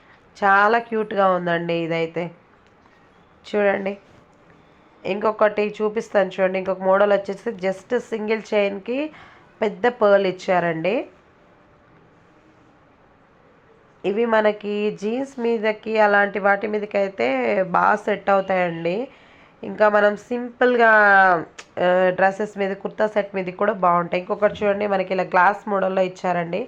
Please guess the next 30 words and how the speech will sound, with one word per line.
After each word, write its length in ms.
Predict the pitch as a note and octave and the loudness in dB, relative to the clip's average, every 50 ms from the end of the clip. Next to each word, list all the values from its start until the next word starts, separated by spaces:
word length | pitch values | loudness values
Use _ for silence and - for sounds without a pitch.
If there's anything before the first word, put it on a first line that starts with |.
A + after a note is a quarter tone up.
| - - - - - _ _ _ _ _ _ - F#3+ | -12 -20 -20 -20 -20 _ _ _ _ _ _ -4 -2
మనం 280 | F#3+ F#3 F#3+ G3 F#3+ | 0 0 0 -2 -4
సన్ 260 | - - G3+ G3 G#3 | -2 -2 -2 -2 0
గ్లాసెస్కి 480 | G3+ G#3+ G#3+ G#3+ F#3+ G3+ G3 - - G3+ | 2 2 2 2 0 -4 -10 -8 -10 -8
యూజ్ 240 | F#3+ F#3+ F#3 F3+ - F#3+ | -6 -6 -8 -8 -6 -6
చేస్తాం 240 | F3+ F3+ - F#3 F3+ | -6 -6 -4 -4 -2
కదా, 140 | F#3 F3+ F#3 | -2 0 2
అలా 160 | F3+ F3+ F3+ F3 | 2 2 2 2
మోడల్లో 420 | F3 F3 F3 F3 F#3 F#3+ G3 G3+ | 2 0 0 2 2 2 2 2
లవ్ 220 | G3 F3+ F3 F3+ | 2 2 0 0
సింబల్ 320 | F3+ - G3+ F#3+ F3+ F3 F3+ | 0 -6 -6 -2 -2 -2 -2
ఇచ్చి 140 | F3 - A3+ | -4 -8 -12
స్టోన్స్ 400 | G#3+ - - G3+ F#3+ G3 G3 F#3+ | -14 -8 -6 -4 -4 -4 -4 -6
ఇచ్చారు. 460 | G3 F#3 - - - E3+ D#3+ D#3+ F3+ A#3+ D#4 - - - - - - _ _ - - | -10 -10 -10 -8 -4 -4 -2 -2 -4 -6 -8 -10 -16 -20 -20 -20 -20 _ _ -4 0
అదొక 280 | F3 F3+ G3 G3 - | 2 2 2 2 2
లాకెట్. 560 | G3 F#3+ F#3+ F#3 F#3+ F#3+ - G3+ F#3+ F#3+ - F#3 A#3+ D#4 - - _ _ - | 2 2 4 4 2 2 0 -4 -4 0 -2 -2 -2 -2 -6 -10 _ _ -10
ఇంకొకటి 480 | G3 G3+ G#3 G#3 G#3+ G#3+ G#3 G#3 A3+ A#3 A3+ | -6 -4 -4 0 0 0 0 0 -4 -4 -4
స్టార్ 480 | - - - A3 F#3+ F#3+ G3 G#3 G#3+ | -6 -4 0 2 2 4 4 4 2
ఒకటి 280 | G#3 G3+ G#3 G3 F#3+ F#3+ | 2 0 -2 -6 -6 -6
ఇచ్చారండి 520 | F3+ - - - F#3 F#3 F3 F3 E3+ E3 E3+ | -14 -14 -8 -6 -6 -4 -4 -6 -4 -4 -4
లాకెట్. 540 | E3+ E3 D#3+ E3 E3 F#3 F3 E3+ F3 E3+ F#3+ C4 D4+ - _ _ _ _ _ _ _ _ _ _ _ - | -2 -2 -2 -2 -4 -6 -8 -6 -6 -6 -6 -6 -6 -10 _ _ _ _ _ _ _ _ _ _ _ -6
ఇంకొకటి 500 | - A3 A3 G#3 G#3+ G#3+ G#3+ G#3+ A3 A3+ | -4 -4 -4 -2 -4 -2 0 0 0 0
ఒక 160 | A#3 - A3 G#3 G#3 | 0 2 0 0 0
ఫైవ్ 300 | - A#3 G#3 G#3+ G#3+ - - - | 2 2 2 2 0 -4 -6 -4
పర్ల్స్ 320 | A3 A3 A3+ B3+ B3 - | 0 0 0 0 0 -2
ఇచ్చి 320 | C4 A#3+ - - - C#4 D4 C#4+ C4+ A#3 A3 G#3+ G3+ | -4 -4 -4 -8 -8 -6 -4 -4 -4 -4 -4 -4 -4
ఇచ్చారు 360 | G3 - - G#3+ G#3 G3 F#3+ | -6 -4 0 2 2 4 4
రౌండ్గా, 500 | F#3+ F3+ F#3 F#3 F#3+ G3 F#3+ F3 F3+ F#3 | 4 4 4 2 2 0 0 2 2 2
అదొక 240 | F#3 F#3 F3+ G3 F#3 | 2 2 0 0 0
లాకెట్ 460 | F3+ F3 F3 F3 F3 - G3+ F#3+ G3 | 2 4 4 2 2 -2 -8 -8 -8
ఇచ్చారండి. 640 | F3+ F#3 - F3+ E3+ D#3+ E3 E3 D#3+ D#3 E3 F3+ | -12 -10 -6 -4 -2 0 0 -2 -2 -2 -4 -4